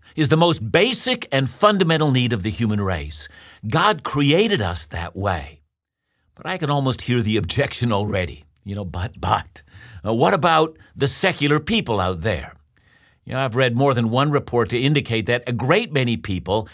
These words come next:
actually grow up and they die without ever thinking about God. And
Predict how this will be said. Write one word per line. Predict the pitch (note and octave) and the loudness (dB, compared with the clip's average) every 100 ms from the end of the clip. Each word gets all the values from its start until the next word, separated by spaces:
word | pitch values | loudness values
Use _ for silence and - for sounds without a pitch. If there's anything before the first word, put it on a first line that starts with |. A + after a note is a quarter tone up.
| - - | -14 -8
actually | E3+ D3 A#2+ | -6 -4 -4
grow | G2 C3+ G3+ | 0 2 4
up | C3+ A#2 - - | 4 2 -2 -4
and | A#2 E3 | -2 0
they | B2+ | 0
die | B2+ E3 G#3 B2+ D#2 F#2+ C3+ - _ _ | 2 2 4 2 0 -8 -14 -20 _ _
without | A2 C#3+ G3 A3+ | 0 4 4 4
ever | F#3 F#3 | 2 0
thinking | - E3 F3 | -2 -2 -2
about | F3+ F#3 G3 | 0 0 0
God. | E3 G3+ C3+ D#2+ | 0 0 0 -4
And | F#2 G2+ | -6 -8